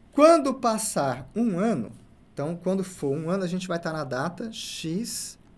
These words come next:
um. Aí, aquele título será quitado, né? A pessoa que fez a compra a prazo paga mil reais. Esses mil reais ficam com o João? Não, eles vão para o banco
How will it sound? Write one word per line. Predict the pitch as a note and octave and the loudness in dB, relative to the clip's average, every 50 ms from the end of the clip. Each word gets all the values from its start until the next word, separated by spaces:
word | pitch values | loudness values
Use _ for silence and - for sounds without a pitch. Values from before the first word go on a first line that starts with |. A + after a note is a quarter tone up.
| - - - - - - - | -20 -20 -20 -20 -14 -6 -4
um. | A#3+ A#3+ D3+ - - - - - - - - - - - - - - - - - - - - | -2 -2 -2 -2 -6 -12 -20 -20 -20 -20 -20 -20 -20 -20 -20 -20 -20 -20 -20 -20 -16 -8 -2
Aí, | G3+ A3 A3 A3+ B3 | 0 2 2 4 2
aquele | B3 B3 B3 B3 B3+ | 2 0 0 -4 -4
título | B3 - - - A3 G#3 G#3 G#3 A#3 A3+ | -4 -6 -6 -4 -4 -4 -4 -4 -6 -6
será | A3 - - A#3+ A3+ F#3+ D#3+ D#3+ F3+ G#3 G3 - - - - - - - | -6 -4 -4 -2 0 0 0 0 0 -2 -6 -10 -16 -20 -20 -20 -20 -12
quitado, | - B3+ C4 C4 - D4 C#4+ B3 E3+ C3+ B2+ | -10 -10 -6 0 2 4 6 4 4 2 -2
né? | C3+ D3 | -6 -6
A | D#3 | -6
pessoa | - - F3+ F3 - - - G#3 G#3 | -4 -4 -4 -2 -2 -2 0 0 0
que | G3+ G3 | 0 -2
fez | - - E3 D3+ D3 | -6 -4 -4 -4 -4
a | C#3+ C#3 | -6 -8
compra | - C#3+ C3+ C3+ C#3+ C#3 | -8 -10 -8 -8 -8 -6
a | |
prazo | C#3+ F#3+ G3+ A3 G3+ A3+ G3 | -4 -2 -2 -2 -4 -6 -8
paga | - - - F3 E3 E3 E3 F#3 | -6 -2 2 2 2 2 2 0
mil | F#3 F#3 F#3+ F#3+ | -2 -2 -2 -2
reais. | F#3+ A3+ A#3 F#3 C3+ G2 - - - - - - - - - - - - - - - - | -2 -2 -2 -2 -2 -4 -6 -10 -12 -12 -14 -18 -20 -20 -20 -20 -20 -20 -20 -20 -8 0
Esses | F3+ G3+ A3 G#3+ G3 F3 | 2 2 2 2 0 -2
mil | E3+ F#3 F3+ | 0 0 0
reais | E3+ E3+ E3 D#3+ E3 E3 - - | 0 0 0 -2 -2 -4 -6 -8
ficam | - - A3+ G3 F#3+ F3 | -4 -2 -2 0 0 -2
com | F3 - F3 | -4 -4 -6
o | D#3+ | -6
João? | C#3+ D3+ E3 G3+ A#3 G#3+ E3 | -4 -2 0 0 0 0 0
Não, | D3+ D3+ D3 C3+ | 0 0 0 0
eles | A#2+ A#2 A#2 | -2 -4 -4
vão | A#2+ C3 C#3 C#3+ | -6 -6 -6 -4
para | - C#3+ C#3+ D#3 | -4 -4 -4 -2
o | |
banco | D3+ E3 D#3 D3+ E3+ F#3+ F#3 - C4+ C4 | 0 0 0 0 -2 -4 -6 -8 -12 -14